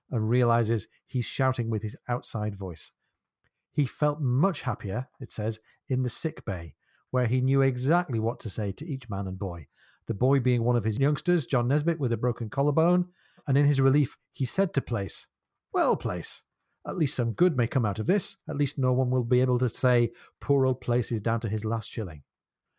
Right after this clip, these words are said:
"How do you make that out, sir?" asked Place, closing one eye and smiling in anticipation, 'cause he knows the captain's level of wit, and he can read this one coming a mile off. "Why, because there are three of 'em screwed to your head, ha, ha, ha, ha," said his captain.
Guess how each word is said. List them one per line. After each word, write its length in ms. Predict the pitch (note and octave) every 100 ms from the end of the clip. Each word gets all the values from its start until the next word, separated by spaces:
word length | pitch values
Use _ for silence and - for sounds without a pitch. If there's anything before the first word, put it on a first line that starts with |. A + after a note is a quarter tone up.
| _
"How 160 | F#2 A#2+
do 120 | C3+
you 80 | D#3+
make 160 | F3
that 160 | F3 G3
out, 180 | A3+ -
sir?" 460 | - A2+ F#2+ F2 _ _ -
asked 260 | A2+ - -
Place, 400 | B2+ A2 - -
closing 380 | - C#3 A#2+
one 160 | A#2 A#2+
eye 200 | A#2 A#2
and 140 | A#2
smiling 520 | - - C3 C3+ A#2 A2 _ -
in 100 | A2+
anticipation, 640 | A2 A2 - F#2 A#2 B2 - _
'cause 140 | - A#2
he 80 |
knows 220 | A#2+ A#2 A2+
the 80 |
captain's 400 | - C#3+ - A#2
level 200 | A#2 G#2+
of 140 | A2 G#2
wit, 240 | G#2 A#2 - - -
and 80 |
he 60 | A#2+
can 140 | A#2
read 180 | A2 A#2+
this 160 | A2+ A2+
one 100 | G#2+
coming 300 | B2 A2 A2
a 40 |
mile 320 | A2 A#2+ A#2+
off. 200 | G#2 - _ - - - _ -
"Why, 640 | G#2+ A2+ C3 G3+ F3+ B2+ A#2 -
because 260 | D3+ E3 D3+
there 160 | F#3
are 60 | F#3
three 400 | - A#3 D4 C#4
of 80 | D#3+
'em 120 | B2+
screwed 300 | - G#3 G#3
to 80 | G#3
your 160 | G#3+
head, 220 | F#3 A#3+ E3+
ha, 180 | A3
ha, 140 | G#3 A3
ha, 160 | G3+
ha," 420 | G3+ B3+ A3+ A2 -
said 180 | C#3+
his 100 | B2+
captain. 520 | B2+ D3 D3 A#2+ A2